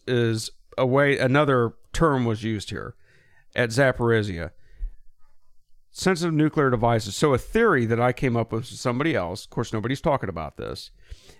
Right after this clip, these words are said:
is that they're having, when they say U S origin nuclear technical data, why would that be so bad for Russia to get a hold of? Unless we were over there because of the threat of nuclear conflict, having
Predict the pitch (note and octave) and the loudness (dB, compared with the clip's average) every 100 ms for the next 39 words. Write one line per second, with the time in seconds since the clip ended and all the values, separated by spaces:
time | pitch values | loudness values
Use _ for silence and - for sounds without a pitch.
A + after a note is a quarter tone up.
0 | - C3+ A2+ C3 B2+ - _ A2 A#2 C#3+ | 0 0 4 2 2 -2 _ -10 2 4
1 | F#3+ F3 F3 F#3 C#3+ D3+ C#3+ C3+ C3 - | 4 4 4 4 4 2 2 -2 -6 -10
2 | A#2+ A#2+ B2 B2 - A2 G#2 G2 C3 D3 | -4 0 2 2 2 0 0 -2 2 2
3 | C#3+ - C3+ B2+ A#2+ A#2+ B2+ B2+ A#2+ - | 2 0 0 0 0 0 0 0 -2 0
4 | - A#2 - G2+ G2+ A2 B2+ C#3 - - | -4 -4 -4 -4 2 2 2 0 -4 -18
5 | - - A2 C3+ F#3 G3 E3+ D#3 C#3 C#3+ | -18 -10 2 4 4 4 4 4 4 2
6 | C3 - D3+ C3+ C#3 C3 B2 A2+ A2 A2+ | 0 2 2 2 4 4 2 0 0 0
7 | - G#2+ G#2+ G2 G2 G2+ E2 D2+ - - | -2 -4 -4 -4 -4 -4 -4 -8 -10 -18
8 | - C#3+ C3+ C#3+ F#3 C3+ - - - _ | -4 0 2 4 2 2 -4 -10 -14 _
9 | _ _ A2 C3 E3+ G#3 G3 D#3 B2+ B2+ | _ _ 0 4 4 4 4 2 2 2
10 | A2+ A2+ A2+ A#2 - C3 C#3+ C#3+ D3+ D#3 | 0 -4 -4 -4 -2 0 0 0 0 0
11 | E3+ D#3 F3+ F3+ C3 A2 F#2+ - - _ | -2 0 0 0 0 -2 -2 -4 -18 _
12 | _ _ _ _ _ _ _ _ _ _ | _ _ _ _ _ _ _ _ _ _
13 | _ - E3 F#3 D#3+ C3+ | _ 0 2 2 2 0